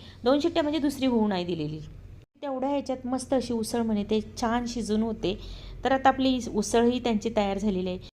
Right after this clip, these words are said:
यांचं मॅनेजमेंट बघून मी खूप थक्क झाले. तर बघू शकता इथे त्यांचा छोटा बाळ आहे ना, अ, मिरची आणि लसूण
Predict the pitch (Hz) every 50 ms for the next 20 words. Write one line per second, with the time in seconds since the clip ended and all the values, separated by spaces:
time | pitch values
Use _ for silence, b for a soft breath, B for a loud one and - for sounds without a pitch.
0 | _ - 247 254 262 262 330 311 302 277 247 247 254 240 240 277 277 269 254 247
1 | 226 247 240 240 240 240 - - 262 254 - - 247 240 - 220 226 240 247 208
2 | 196 190 196 - - - 208 202 190 214 214 214 226 - 254 233 240 - - 165
3 | B B B B B B - 233 233 285 277 277 262 240 262 254 254 - 247 233
4 | 233 226 233 226 220 214 202 196 190 196 220 233 B B B B B B - 208
5 | 208 202 202 202 196 - 156 165 - - 170 190 226 254 247 233 233 - 294 294
6 | 285 247 254 247 240 233 233 226 226 - 233 233 233 233